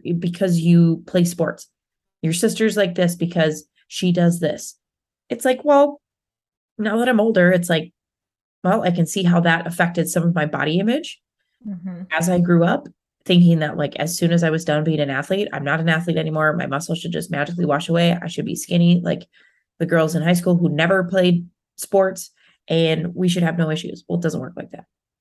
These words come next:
Speaker 2: I was always just big boned. And I was like, I mean, there was a period. I've had thick thighs, like, big legs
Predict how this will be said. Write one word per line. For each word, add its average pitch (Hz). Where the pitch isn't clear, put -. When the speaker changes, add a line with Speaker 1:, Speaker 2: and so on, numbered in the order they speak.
Speaker 2:
I 196
was 185
always 170
just -
big 175
boned. 165
And 165
I 170
was 165
like, -
I 175
mean, 196
there 190
was 165
a 160
period. 143
I've 180
had -
thick -
thighs, 175
like, 151
big 190
legs 175